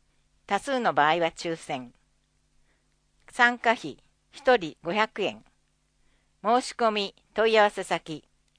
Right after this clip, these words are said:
八月八日木曜までに、ホームページから山村学園短期大学、郵便番号三五零零三九六、埼玉県比企郡鳩山町石坂六百四。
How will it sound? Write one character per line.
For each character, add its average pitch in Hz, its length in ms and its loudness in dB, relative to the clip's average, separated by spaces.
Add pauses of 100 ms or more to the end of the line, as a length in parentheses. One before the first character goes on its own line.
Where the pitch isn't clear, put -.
(360)
八 196 300 -2
月 254 260 -2
八 220 240 2
日 202 320 2
木 175 240 -8
曜 247 200 4
ま 170 160 -2
で 147 100 -6
に、 143 240 -12 (500)
ホ 247 220 0
ー 254 40 2
ム 254 180 -6
ペ 240 220 0
ー 214 40 -2
ジ 175 140 -12
か 165 120 2
ら 143 200 2 (100)
山 202 240 -2
村 240 240 0
学 233 360 -2
園 143 260 -8
短 233 260 -4
期 240 120 -12
大 214 200 4
学、 127 380 -10 (840)
郵 240 200 0
便 233 240 -4
番 220 220 2
号 156 180 -4
三 226 300 -2
五 202 220 2
零 147 280 0
零 220 180 2
三 208 280 -4
九 170 200 -6
六、 147 380 -6 (420)
埼 226 240 0
玉 226 300 0
県 151 300 -8
比 - 100 -20
企 202 220 -8
郡 151 200 -10
鳩 - 280 -4
山 233 240 2
町 147 440 -8
石 196 220 -12
坂 170 400 0 (440)
六 165 220 -4
百 220 280 0
四。 165 260 -2